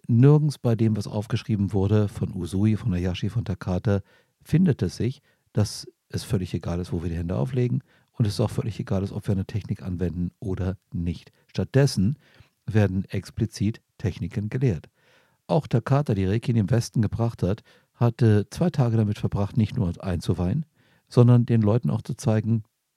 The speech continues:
wann sie wo die Hände auflegen sollen und was sie dann erwarten können. Sie selber hat bei ihren Klienten die Hände aufgelegt und sie entsprechend behandelt. Auch bei der Fernbehandlung gibt es besondere Schwerpunkte, die gesetzt werden,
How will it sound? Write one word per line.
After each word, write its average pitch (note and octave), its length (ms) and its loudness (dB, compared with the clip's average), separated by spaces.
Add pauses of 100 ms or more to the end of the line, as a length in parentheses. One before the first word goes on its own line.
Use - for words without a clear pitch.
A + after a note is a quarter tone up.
(160)
wann G2+ 260 2
sie A#2 200 -4
wo G2 180 -2
die G#2 120 -4
Hände D#3 280 2
auflegen F2 420 -4
sollen E2+ 340 -2 (340)
und C3+ 280 2
was G2 180 2
sie G#2 80 -2
dann F#2+ 140 0
erwarten A#2 420 0
können. - 280 -2
Sie C#3 100 -2
selber D#3 380 2
hat G2 200 0
bei G2+ 120 -2
ihren F#2 360 -2 (540)
Klienten G2+ 560 2
die F2+ 120 -2
Hände F#2 320 0
aufgelegt F#2 560 -2 (340)
und G2+ 300 2 (100)
sie - 120 -2
entsprechend F#2+ 440 -2
behandelt. F#2 480 -2
Auch D#3 120 -2
bei C3 160 2
der A#2 100 0
Fernbehandlung G2+ 800 0 (320)
gibt - 260 0
es F#2+ 220 0 (300)
besondere G2 500 2
Schwerpunkte, G2 580 -2
die E2+ 100 -4
gesetzt - 440 -6
werden, F2 320 0